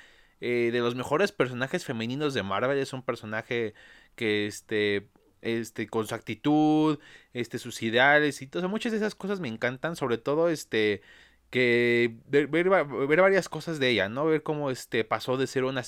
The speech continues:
una abogada muy tímida y callada que siempre estudió, estuvo estudiando mucho, jamás se divirtió, a cuando pasó a ser She-Hulk y se volvió una celebridad, este, andaba de fiesta en fiesta, o sea, este, muchas de esas cosas, entonces sería muy interesante,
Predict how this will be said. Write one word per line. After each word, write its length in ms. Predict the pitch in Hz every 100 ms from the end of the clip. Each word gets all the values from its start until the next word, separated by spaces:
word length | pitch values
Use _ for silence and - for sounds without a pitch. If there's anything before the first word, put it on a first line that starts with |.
| -
una 120 | 123 139
abogada 500 | 120 113 127 131 123
muy 200 | 113 123
tímida 400 | - 131 127 117
y 40 |
callada 500 | - 107 123 127 127
que 260 | - 110 131 - -
siempre 320 | - 135 131 139
estudió, 720 | - 123 120 127 123 117 107
estuvo 280 | - 135
estudiando 380 | 135 - 117 120
mucho, 320 | 117 131 -
jamás 300 | 131 110 110
se 60 | 135
divirtió, 600 | 123 110 107 - 123 180 - - -
a 80 | 120
cuando 280 | 131 123 -
pasó 220 | 110 135
a 100 | 135
ser 160 | 135
She-Hulk 480 | 127 - 127 139 135
y 60 | 110
se 100 | 107
volvió 200 | 104 113
una 140 | 123
celebridad, 800 | 123 101 95 98 101 117 120 120 - - - -
este, 340 | 110 - 113
andaba 340 | 104 117 117 117
de 60 |
fiesta 280 | - 113 117
en 100 | 107
fiesta, 320 | 143 143 135
o 20 |
sea, 220 | 123 139 127
este, 320 | 139 - 147
muchas 320 | 165 180 180
de 60 | 165
esas 180 | 170
cosas, 420 | - 139 120 110 107
entonces 560 | 113 - 151 147 156
sería 220 | 135 139
muy 300 | 110 135 139
interesante, 680 | 175 170 123 110 120 120 202